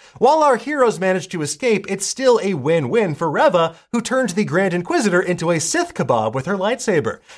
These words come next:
Now, if you're a little confused, don't worry. His death is, yes, very different in Star Wars Rebels, so I don't think he actually died here. This is just gonna take him out of commission for a little bit. And that wasn't Reva's only gut punch either. The revelation that Anakin survived gives Obi-Wan a full-on existential crisis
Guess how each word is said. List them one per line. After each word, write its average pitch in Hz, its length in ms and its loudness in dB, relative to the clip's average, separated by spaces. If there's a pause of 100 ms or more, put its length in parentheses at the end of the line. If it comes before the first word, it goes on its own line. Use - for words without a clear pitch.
(140)
Now, 202 180 4
if 208 140 0
you're 233 100 2
a 240 60 6
little 254 220 4
confused, 226 500 -4
don't 175 260 4
worry. 180 280 2
His 165 200 -2
death 165 360 2
is, 160 260 0
yes, 160 260 2
very 156 360 2
different 151 380 0
in 160 140 -6
Star 143 300 2
Wars 127 240 0
Rebels, 185 360 2
so 190 200 2
I 160 80 0
don't 190 180 2
think 160 140 -6
he 170 120 -10
actually 127 420 -6
died 104 340 -4
here. 202 340 -4 (220)
This 202 160 -4
is 196 80 -4
just 208 180 0
gonna 196 140 0
take 160 180 -2
him 151 100 -2
out 131 120 -2
of - 80 -10
commission 214 400 -4
for 143 140 -2
a 113 40 0
little 95 200 -10
bit. - 280 -10 (240)
And 175 140 0
that 330 200 2
wasn't 302 260 -2
Reva's 240 340 4
only 233 380 2
gut 135 280 2
punch 139 300 -2
either. 208 380 -4 (180)
The 131 100 0
revelation 180 600 2
that 170 160 -2
Anakin 156 400 -2
survived 180 560 2
gives 208 240 0
Obi-Wan 233 560 4
a 208 100 0
full-on 277 540 2
existential 214 600 0
crisis 277 560 0